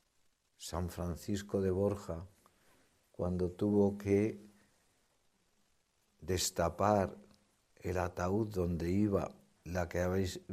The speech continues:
había sido la mujer ma-, más bella del mundo, se decía que era Isabel de Portugal, vio cómo estaba el cadáver corrompido ya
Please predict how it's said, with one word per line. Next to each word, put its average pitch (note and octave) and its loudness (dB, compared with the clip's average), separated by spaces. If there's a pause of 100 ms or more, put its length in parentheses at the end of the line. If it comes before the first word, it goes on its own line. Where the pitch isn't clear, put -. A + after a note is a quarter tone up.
(120)
había F2+ 0
sido A2+ 0
la E2 -2
mujer F2+ 0
ma-, F2 -4
más E2+ -4
bella F#2 2
del F#2+ 2
mundo, G#2+ 0 (420)
se - -6
decía G2 0
que E2 -6
era E2 -4
Isabel E2 -4
de D#2+ -4
Portugal, A2 0 (1200)
vio G2+ 2
cómo E2+ -4 (760)
estaba F#2+ 2
el F2+ 0
cadáver A2 6
corrompido F2+ 0
ya A2 2